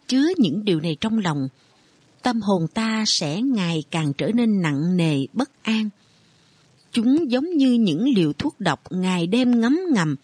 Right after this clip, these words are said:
làm hại tâm hồn ta, khiến cho ta mất đi sự sáng suốt, thanh thản và an ổn. Chúng ta có thể bằng vào kinh nghiệm tự thân để phân tích và nhận ra những tác hại này,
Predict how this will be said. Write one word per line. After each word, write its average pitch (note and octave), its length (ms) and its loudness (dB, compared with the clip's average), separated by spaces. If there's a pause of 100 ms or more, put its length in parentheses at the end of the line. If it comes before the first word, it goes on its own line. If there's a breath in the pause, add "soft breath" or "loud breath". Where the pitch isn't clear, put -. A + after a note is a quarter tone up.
(320 soft breath)
làm E3 280 -2
hại C#3+ 260 -2
tâm G3 240 -4
hồn E3+ 320 0
ta, F#3 240 -4 (640 soft breath)
khiến B3 360 4
cho G#3 260 0
ta G3+ 200 -2
mất G#3 240 0
đi G3+ 160 2
sự C3+ 280 -2
sáng A3 280 -4
suốt, B3+ 320 -2 (460 soft breath)
thanh A#3 300 -2
thản D#3 340 -4 (140)
và D3 280 -2
an G3 240 -2
ổn. D#3 320 -2 (1700)
Chúng A#3 200 2
ta G#3 140 -2
có B3 240 -2
thể E3+ 380 0
bằng E3+ 280 -2
vào D#3 200 -2
kinh A#3+ 280 2
nghiệm D#3+ 240 2
tự D3+ 400 0
thân A3+ 260 0 (320 soft breath)
để D#3+ 240 0 (100)
phân B3+ 220 0
tích - 240 -2 (380 soft breath)
và E3+ 240 -2
nhận D#3+ 340 -2
ra A3 240 -4
những F#3 300 -2
tác C#4 260 -6
hại D3 260 -4
này, D#3 320 -2